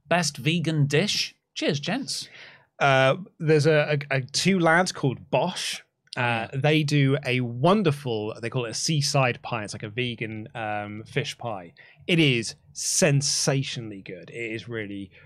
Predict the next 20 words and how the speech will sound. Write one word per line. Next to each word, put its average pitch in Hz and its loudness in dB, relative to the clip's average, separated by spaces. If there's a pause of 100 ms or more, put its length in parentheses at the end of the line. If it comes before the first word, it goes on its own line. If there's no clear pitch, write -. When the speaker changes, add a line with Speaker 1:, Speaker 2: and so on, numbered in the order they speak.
(120)
Speaker 2:
really, 151 6
really 131 4
special. 117 -2
If - 0
you're 247 4
in 220 4
London 220 4
or 185 4
Brighton, 156 2
I 127 -2
would 135 -2
also 202 2
recommend 117 -2
Ooey 240 2
Vegan, 143 0 (360)
um, 113 0
who, 127 -2
which 123 -4
do, 117 -2
like, 107 -6